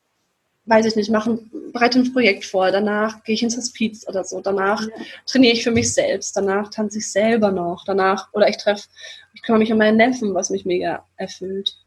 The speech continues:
Speaker 2: Ja. Hey, aber das, also das ist auch wichtig, irgendwie so Self-Care zu haben, zu sagen, das ist mir jetzt wichtig, damit ich auch zurückgeben kann.
Speaker 1: Ja, ja.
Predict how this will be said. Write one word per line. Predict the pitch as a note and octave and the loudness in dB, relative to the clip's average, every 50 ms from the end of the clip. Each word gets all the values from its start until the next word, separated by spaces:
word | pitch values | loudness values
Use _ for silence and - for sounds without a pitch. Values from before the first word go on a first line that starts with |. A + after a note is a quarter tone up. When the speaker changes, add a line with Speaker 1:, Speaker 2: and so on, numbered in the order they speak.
| _ _ - | _ _ -2
Speaker 2:
Ja. | A3 G#3+ A3 A3 G#3+ - - - - _ _ _ - - - - - _ _ | 2 4 6 6 4 2 -2 -8 -20 _ _ _ -20 -20 -20 -20 -20 _ _
Hey, | - G#3 A3 A#3 A3 A3+ A#3 - - - - | -4 0 2 4 4 4 4 2 -2 -6 -4
aber | - G3+ G#3 G#3+ | 0 2 4 4
das, | G#3 A3+ A#3 - - - - | 4 4 2 0 -2 0 2
also | A3 A3 A3+ G#3+ | 4 4 4 4
das | G3+ G#3+ A3 A3+ | 2 0 0 0
ist | B3 A3+ | 0 2
auch | A3 G3 G#3 | 2 2 4
wichtig, | A#3 C4 C4+ - - G#3 G3+ - | 2 0 0 0 -2 -4 -2 -2
irgendwie | - G3 G3 G3 - G#3+ | -2 -2 -2 -2 -4 -4
so | G3+ - F3+ | -4 -2 -4
Self-Care | F#3 - - A3+ A#3+ C#4 C4+ - - C4 C4 C4 | -2 2 4 4 4 4 2 2 2 2 2 2
zu | - B3+ B3 | -2 -4 -2
haben, | A#3+ A#3+ A#3 A#3 A#3+ A#3+ A#3+ A#3+ A#3+ A#3+ A#3+ A#3+ | 0 2 2 4 4 2 2 0 -4 -6 -6 -8
zu | - G#3+ | -8 -4
sagen, | G3+ G3+ G3+ G3+ G#3 G3 | 0 0 0 0 0 -2
das | G#3 G#3+ - | -4 -4 -4
ist | G3+ G3 G3+ | -6 -4 -2
mir | G3+ G3+ A3+ B3 | -2 0 2 2
jetzt | C#4+ D4 C#4+ C#4+ - | 0 0 -2 -2 -2
wichtig, | C#4+ D4 D4 - - D4 C#4+ - - - - | -4 -4 -4 -4 -4 -6 -4 -6 -10 -18 -4
damit | - - G#3+ A3 A#3 C4+ B3 - - - | 0 2 4 4 4 4 2 0 0 0
ich | B3 C#4+ - - - | 0 0 0 2 4
auch | A3+ A#3+ A#3 - - | 4 4 2 0 0
zurückgeben | - A#3 A3 A3 A3 A3 A3 G#3+ G#3+ G3 | 2 2 2 2 2 2 2 2 2 -2
kann. | - - F3+ E3 D#3+ - - - _ _ _ _ _ _ - _ _ _ | -2 0 0 0 0 -4 -8 -12 _ _ _ _ _ _ -20 _ _ _
Speaker 1:
Ja, | - G#3+ F#3+ - - _ - | -4 -4 -4 -4 -6 _ -8
ja. | G3+ G3+ F#3 - - | -6 -6 -6 -6 -8